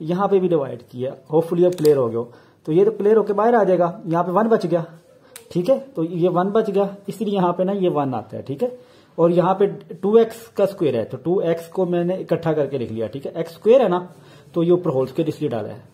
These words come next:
Hopefully अब clear हो गया हो आपको, ठीक है। और हम ये करते हैं कि जो d over two, जो हमारे पास जो है d over टू एक्स जो है ना, इसको हम neglect कर देते हैं, ठीक है। ये किसी काम की नहीं है, as comparison to one जो है वो छोटी है, ठीक है। Com-, neglect, uh, comparison to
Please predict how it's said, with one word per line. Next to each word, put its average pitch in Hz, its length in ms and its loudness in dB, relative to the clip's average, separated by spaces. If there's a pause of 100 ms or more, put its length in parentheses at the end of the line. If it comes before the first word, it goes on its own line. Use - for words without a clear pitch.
(220)
Hopefully 175 380 0
अब 170 120 0
clear 143 180 -2
हो 120 120 0
गया 113 100 -4
हो 113 60 -4
आपको, 113 280 -12
ठीक 151 240 -8
है। 247 140 -4 (380)
और 156 220 2 (140)
हम 175 160 -2
ये 185 80 0
करते 180 260 -2
हैं 175 100 -4
कि 180 80 -2
जो 170 120 -4
d 147 180 -4
over 175 240 0
two, 185 180 -2
जो 165 260 -2
हमारे 143 280 -4
पास 147 260 -2
जो 151 140 -4
है 143 120 0 (120)
d 131 40 -8 (220)
over 135 320 -4 (100)
टू 139 200 -6
एक्स 139 380 -10
जो 135 140 -4
है 131 100 -2
ना, 143 80 -4
इसको 139 220 -6
हम 135 100 -4
neglect 113 400 -8
कर 123 160 -14
देते 135 320 -20
हैं, - 100 -16 (140)
ठीक 139 180 -6
है। 151 100 -10 (320)
ये 147 60 -4
किसी - 240 -10
काम 117 260 -6
की 117 120 -12
नहीं 117 140 -6
है, 123 140 -6
as 123 140 -18
comparison 139 520 -2
to 143 140 -6
one 139 220 -2
जो 135 80 -4
है 135 80 0
वो 135 80 -2
छोटी 117 360 -10
है, 110 80 -8
ठीक 123 160 -8
है। 196 140 -8 (300)
Com-, 135 140 -8 (240)
neglect, 135 420 -4 (260)
uh, 123 280 -4 (460)
comparison 147 680 -2
to 160 160 -2